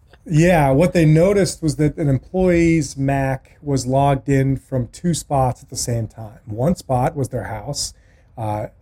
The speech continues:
Speaker 2: you know, a few miles away. Uh, and then the other spot was somewhere on site. And then they used, uh, some Wi-Fi sniffer devices, a Fluke, uh, device to sniff where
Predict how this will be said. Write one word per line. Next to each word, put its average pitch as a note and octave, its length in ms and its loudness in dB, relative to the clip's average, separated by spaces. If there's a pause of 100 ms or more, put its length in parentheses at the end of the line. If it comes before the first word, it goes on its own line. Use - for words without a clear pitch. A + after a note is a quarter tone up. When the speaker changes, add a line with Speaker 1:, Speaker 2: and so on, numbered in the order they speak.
Speaker 2:
you C#3+ 100 -2
know, A2+ 220 -6
a A#2 80 -6
few C#3+ 260 0
miles A2+ 320 0
away. A2+ 440 0 (640)
Uh, B2 180 2
and D3 140 4
then D3+ 100 4
the D3 120 6
other E3+ 180 4
spot C#3+ 420 0
was C#3 240 2
somewhere C#3+ 720 2
on C3+ 320 0
site. C3+ 480 -4 (100)
And C3 220 0
then B2+ 160 4
they B2+ 160 2
used, D3 840 2 (360)
uh, B2+ 460 0
some B2+ 180 -8
Wi-Fi B2+ 340 -4
sniffer C#3 320 -8
devices, C3 400 -4
a - 60 -10
Fluke, C#3 260 -2 (160)
uh, C#3 120 -4
device B2+ 340 -2
to A#2+ 160 -10
sniff C#3 420 -2
where B2+ 540 0